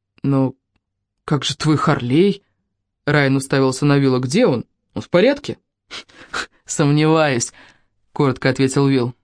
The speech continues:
искоса глянув на Райана. "В двигателе вода". Забавно, но я чувствую облегчение. Такое чувство, что я ждал конца, когда заполучил Харлей, и он настал.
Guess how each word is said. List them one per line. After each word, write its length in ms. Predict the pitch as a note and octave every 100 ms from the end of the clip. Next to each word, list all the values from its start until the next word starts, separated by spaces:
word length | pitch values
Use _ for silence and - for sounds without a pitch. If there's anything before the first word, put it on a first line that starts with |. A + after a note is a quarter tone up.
| _ -
искоса 400 | C#3 C#3+ - B2+
глянув 340 | C3 B2+ -
на 100 | C#3+
Райана. 360 | C3 A#2 A#2+ - _ -
"В 60 |
двигателе 400 | D#3 D#4 A3 D3
вода". 380 | B2+ B2+ D#3+ D#3+ _ _ _ _ _ _ _
Забавно, 460 | C3 C#3+ F3+ D#3 B2
но 220 | B2 A#2
я 160 | B2 D3
чувствую 320 | C#3+ - C#3
облегчение. 540 | C3 C#3 - A#2+ A2+ - _ _ _ _ _ _
Такое 240 | C#3 D3 D3
чувство, 300 | G#3 G3 C3+
что 160 | -
я 200 | C#3 C#3
ждал 340 | C3+ F3+ D#3+ - _ -
конца, 520 | D3+ E3+ - D#3 A#2 - - _ -
когда 320 | C3 C#3 B2+
заполучил 480 | C3+ C#3+ C#3+ E3 C#3
Харлей, 400 | D3+ D3 G3+ D3
и 80 | A#2+
он 180 | C#3
настал. 440 | D#3 E3 - G#2+